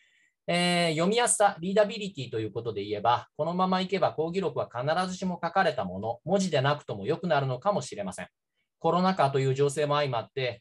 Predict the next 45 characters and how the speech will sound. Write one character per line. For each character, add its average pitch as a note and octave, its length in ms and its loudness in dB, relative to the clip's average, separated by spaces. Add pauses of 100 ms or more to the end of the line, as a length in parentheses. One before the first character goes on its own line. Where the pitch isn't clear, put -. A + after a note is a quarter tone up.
動 E3+ 240 0
画 F3+ 100 0
で F#3 100 -2
授 F3 180 -6
業 F3+ 180 2
を A2 60 0
配 B2+ 180 0
信 C#3+ 180 -4
す C#3 120 -4
る C3+ 160 -4
と E3+ 100 -4
い E3 60 0
う E3 80 -2
こ D#3+ 100 -6
と D#3 120 -2
が A2 100 0
日 A2+ 260 -10
常 D#3+ 160 -2
的 E3+ 220 -8
に D#3+ 80 -4
な D#3 100 2
り D3+ 80 -2
つ - 80 -18
つ - 140 0
あ A#2+ 60 4
り G2 80 -4
ま F2+ 100 -4
す。 - 180 -16 (240)
え C3+ 120 -2
ー、 C#3 40 2
す C#3 100 -2
る G#3+ 120 0
と、 G#3+ 340 4 (180)
え D#3 380 4
ー、 - 20 -20
講 G3+ 140 4
義 G#3+ 140 2
録 G3 180 2
を A#2 100 -2
文 A#2+ 140 -4
字 C#3+ 140 -6
化 G#3+ 100 4
す G#3 100 -6
る A3+ 140 -10
と - 200 -6